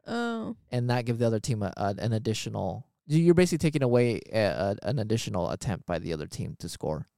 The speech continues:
Speaker 1: Okay.
Speaker 2: Because if you run out the time and score, then you get the ball again the next half, and you just skip essentially the other team.
Speaker 1: Huh.
Speaker 2: So, but yeah, so, f-, you know,
Speaker 1: Okay.
Speaker 2: fir-,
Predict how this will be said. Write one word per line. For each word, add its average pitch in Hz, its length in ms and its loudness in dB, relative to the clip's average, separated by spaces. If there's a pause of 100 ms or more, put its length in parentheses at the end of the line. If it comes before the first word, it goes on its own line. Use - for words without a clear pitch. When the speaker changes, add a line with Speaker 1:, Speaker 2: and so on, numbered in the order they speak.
(160)
Speaker 1:
Okay. 233 280 -16
Speaker 2:
Because 127 180 2
if 120 80 0
you 127 100 2
run 147 140 6
out 156 120 4
the 170 60 -4
time 147 300 2
and 131 180 0
score, 117 500 4 (640)
then 135 160 4
you 127 80 4
get 123 120 6
the 127 80 2
ball 120 260 6
again 113 680 0
the 107 80 -2
next 104 280 -4
half, 92 240 0 (120)
and 110 100 -2
you 110 100 0
just 107 200 -2
skip - 220 -4 (460)
essentially 101 800 0 (120)
the 98 100 -4
other 80 140 -4
team. - 240 -14 (1400)
Speaker 1:
Huh. - 140 -20 (360)
Speaker 2:
So, - 240 -8 (500)
but 120 140 4
yeah, 117 180 4
so, 127 240 4
f-, 117 60 -2 (500)
you 143 80 4
know, 120 40 8
Speaker 1:
Okay. - 100 2
Speaker 2:
fir-, - 120 0